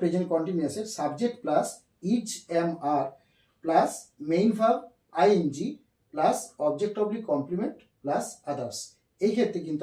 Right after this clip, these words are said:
আমি প্রেজেন্ট কন্টিনিউয়াস টেন্সের ক্ষেত্রে অ্যাক্টিভ ভয়েসে এটা আমি করতে পারি এ ফুল স্টপ ভি, অর্থাৎ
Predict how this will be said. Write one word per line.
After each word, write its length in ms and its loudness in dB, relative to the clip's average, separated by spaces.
আমি 100 0
প্রেজেন্ট 380 -2
কন্টিনিউয়াস 420 -4
টেন্সের 320 -8
ক্ষেত্রে 300 -6
অ্যাক্টিভ 320 -10
ভয়েসে 320 -2
এটা 200 -2
আমি 80 -4
করতে 300 -4
পারি 160 -4
এ 100 -4
ফুল 200 -4
স্টপ 220 -6
ভি, 100 -8
অর্থাৎ 320 -2